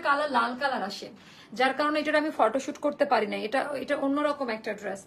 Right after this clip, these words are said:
খুব পছন্দ করবেন। আর এটার কোয়ান্টিটিটাও limited edition, মানে যেহেতু আমরা একটা slot করেছি এজন্য এটার ওরকম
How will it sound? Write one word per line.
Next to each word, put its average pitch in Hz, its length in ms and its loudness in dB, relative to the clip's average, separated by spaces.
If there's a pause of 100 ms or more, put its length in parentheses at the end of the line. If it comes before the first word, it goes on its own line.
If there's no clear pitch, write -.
(340)
খুব 349 120 -2 (120)
পছন্দ 285 280 -2 (120)
করবেন। 311 260 -2
আর 240 120 2
এটার 294 240 0
কোয়ান্টিটিটাও 311 640 2
limited 254 380 -2
edition, 240 300 -4 (500)
মানে 226 240 0
যেহেতু 269 280 2
আমরা 277 220 4
একটা 269 200 -2
slot 277 240 0 (100)
করেছি 294 300 2 (200)
এজন্য 247 200 -6 (100)
এটার 233 200 0 (180)
ওরকম 247 240 -4